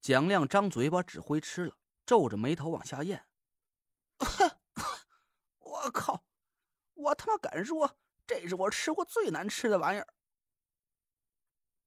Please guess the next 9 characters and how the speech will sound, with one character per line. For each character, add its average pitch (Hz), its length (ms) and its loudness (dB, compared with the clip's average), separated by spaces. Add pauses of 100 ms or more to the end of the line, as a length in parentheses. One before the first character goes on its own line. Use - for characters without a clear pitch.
(500)
我 131 160 4
把 196 160 2
蒋 113 260 -2
亮 156 160 4
放 165 300 0
在 113 100 -2
地 170 160 -8
上 135 160 -6
躺 - 220 -16